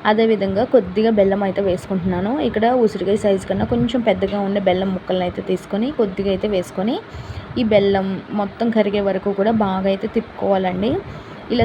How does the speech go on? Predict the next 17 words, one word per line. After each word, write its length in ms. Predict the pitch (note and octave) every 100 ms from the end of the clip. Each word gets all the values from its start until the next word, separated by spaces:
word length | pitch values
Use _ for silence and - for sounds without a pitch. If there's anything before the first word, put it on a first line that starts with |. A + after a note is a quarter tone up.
| A#3
తిప్పుకొని 440 | A3+ - A#3 B3+ A#4 - - - -
మూత 160 | A3 A#3
అనేది 200 | A#3+ A3+ A#3+
ఇప్పటి 180 | A#3+ A3
నుంచి 160 | G#3+ B3+
అసలు 160 | A#3+ A3+
పెట్టనవసరం 540 | F#3+ G3 G3+ G3 - G3
లేదు, 140 | F#3 F3+
ఇక 100 | F3 A3+ C#4+ C4+ G#3+ G3
మగ్గిపోయింది 480 | F#3 G3+ G#3 G3 F#3+
కాబట్టి. 280 | F3+ C4 A#4+ - A3+
మూత 140 | A3 G#3+ G3+
పెట్టకుండా 400 | G3 G3+ G#3 B3+ -
చూపించిన 320 | A3+ F#3+ G3+ F#3+
విధంగా 280 | F#3+ F#3 A3
బాగా 240 | G3 F#3+ G3+ -
కలిపేసుకున్నాం 580 | F#3 F#3+ F#3+ - F#3